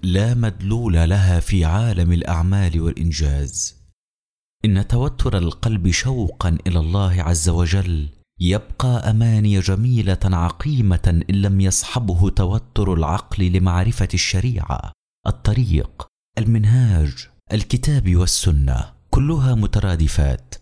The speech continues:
ولم يصحبه توتر الإرادة على مدى الإنجاز وقطع المراحل. بين مرمى الطرف ومحط الأشواق وبين مواقع الأقدام في الواقع الآني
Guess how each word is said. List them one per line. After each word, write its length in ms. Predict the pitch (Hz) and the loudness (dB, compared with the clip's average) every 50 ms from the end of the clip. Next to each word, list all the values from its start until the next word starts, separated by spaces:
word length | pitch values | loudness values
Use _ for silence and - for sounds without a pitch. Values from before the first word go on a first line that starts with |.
| _ _ _ _ _ - | _ _ _ _ _ -4
ولم 300 | 92 87 90 98 107 113 | -2 0 0 0 0 0
يصحبه 640 | 110 107 101 - - - 123 123 123 110 90 90 98 | 0 0 0 -2 -4 -4 -4 -4 -2 0 0 2 2
توتر 560 | 87 - 95 87 98 113 - - - 104 101 | 2 2 0 0 0 -2 -2 -2 -2 0 0
الإرادة 800 | 95 82 - 90 92 85 98 110 117 107 98 90 87 - 107 98 | -2 -2 -2 0 0 0 0 -2 -2 -2 -2 -2 0 0 -2 -2
على 220 | 90 92 92 92 | 0 0 0 2
مدى 240 | 90 101 107 104 101 | 2 0 0 0 0
الإنجاز 760 | 92 - - 95 98 87 76 82 95 107 120 117 110 98 101 107 | -2 -2 0 0 0 2 2 2 0 0 0 0 0 0 0 0
وقطع 560 | 95 92 85 - - - - - - 90 90 | 0 0 0 -2 -4 -6 -4 -4 -2 -2 -2
المراحل. 840 | 90 90 92 90 87 80 76 73 71 69 - - - 78 73 67 64 62 - _ _ _ _ _ _ _ _ _ _ _ _ _ _ | -2 0 0 0 2 2 0 0 -2 -2 -6 -6 -6 -6 -6 -6 -8 -12 -16 _ _ _ _ _ _ _ _ _ _ _ _ _ _
بين 340 | - 85 92 104 110 110 107 | -4 -2 0 0 2 0 0
مرمى 320 | 110 131 139 139 127 113 | 0 0 0 0 0 0
الطرف 500 | 98 - - - 110 101 - - - - | -2 -4 -4 -4 -4 -4 -2 -2 -2 0
ومحط 580 | 92 87 90 87 92 85 - - 117 - - - | 2 2 2 2 0 0 -2 -4 -6 -4 -4 -4
الأشواق 760 | 98 - - 98 - - - - 92 85 76 62 - - - 73 | -6 -4 -2 -4 -4 -2 -2 -2 0 0 0 -2 -4 -6 -6 -4
وبين 440 | 73 78 80 85 98 101 92 95 92 | -2 -2 0 0 0 0 0 0 2
مواقع 560 | 92 92 92 98 104 98 90 - - 87 85 | 2 2 2 2 0 0 -2 -4 -4 -2 -2
الأقدام 720 | 82 - - - - - 95 92 95 98 107 101 92 92 | -2 -2 -4 -6 -6 -4 -4 -2 -2 0 0 0 0 0
في 120 | - - - | 0 0 -2
الواقع 560 | 90 82 87 101 107 101 - - - 98 87 | -2 0 0 0 0 -2 -4 -6 -6 -4 -4
الآني 640 | 87 - - 95 101 95 92 107 110 101 98 95 - | -4 -2 -2 -2 0 0 0 0 0 -2 -6 -10 -16